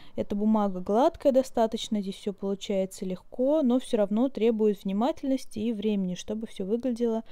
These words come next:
очень-очень равномерно и цельно. Если есть возможность подсматривать на референс, обязательно это делайте. Если есть просто какие-то вещи, складки, что-то похожее на предмет вашего изображения, делайте это. Этим пользуются все художники.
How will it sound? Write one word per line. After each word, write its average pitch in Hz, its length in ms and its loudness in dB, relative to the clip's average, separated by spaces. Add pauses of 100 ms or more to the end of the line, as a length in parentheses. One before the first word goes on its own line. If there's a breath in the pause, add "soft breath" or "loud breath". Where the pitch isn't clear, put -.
(260 soft breath)
очень-очень 214 640 -2
равномерно 190 760 2
и 233 200 -2
цельно. 185 640 -4 (800)
Если 208 360 0
есть 285 180 0
возможность 233 540 4
подсматривать 254 640 0
на 254 140 6
референс, 202 500 0
обязательно 208 560 0
это 233 200 0
делайте. 208 580 0
Если 202 260 -4
есть 226 220 -4
просто 254 340 0
какие-то 202 400 -6
вещи, 190 380 -2
складки, 226 580 0
что-то 190 300 -6
похожее 233 800 4 (520 loud breath)
на 220 300 4
предмет 214 480 2
вашего 196 340 0
изображения, 190 680 0
делайте 220 560 2
это. 185 220 -4
Этим 180 260 -4
пользуются 226 500 0
все - 260 0
художники. 208 760 0